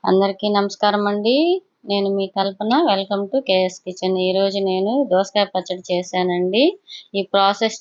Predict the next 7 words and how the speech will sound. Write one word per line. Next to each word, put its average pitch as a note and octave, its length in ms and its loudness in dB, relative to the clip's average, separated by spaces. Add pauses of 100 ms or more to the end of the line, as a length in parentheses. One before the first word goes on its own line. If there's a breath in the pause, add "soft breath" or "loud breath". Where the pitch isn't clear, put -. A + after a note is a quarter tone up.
చాలా G3 360 4 (180)
సింపుల్. F#3+ 360 -4 (600)
ఇది F#3+ 160 2
నేను G3+ 160 2 (100)
పచ్చిమిర్చితో A3 720 0 (120)
చేశానండి. F#3+ 540 0 (120)
ఎండుమిర్చి G#3+ 360 -2